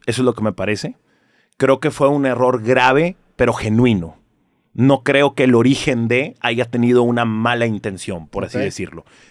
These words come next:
Speaker 1: Creo que fue un error genuino. Luego viene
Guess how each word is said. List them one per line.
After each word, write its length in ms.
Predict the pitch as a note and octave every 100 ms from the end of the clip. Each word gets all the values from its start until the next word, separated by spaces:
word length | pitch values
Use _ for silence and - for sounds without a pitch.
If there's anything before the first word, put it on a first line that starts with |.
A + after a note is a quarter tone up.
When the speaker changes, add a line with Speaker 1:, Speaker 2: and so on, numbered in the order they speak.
| _
Speaker 1:
Creo 180 | C3 C3+
que 100 | C#3+
fue 160 | C#3+
un 180 | C#3+ C#3
error 260 | C3 A#2+ G#2+
genuino. 480 | - F#2+ F2 D#2+ - _ _ _ _ _ _ _ _
Luego 460 | C#3+ D#3 D#3+ F3
viene 460 | D#3+ E3 D#3+ A2+ G2+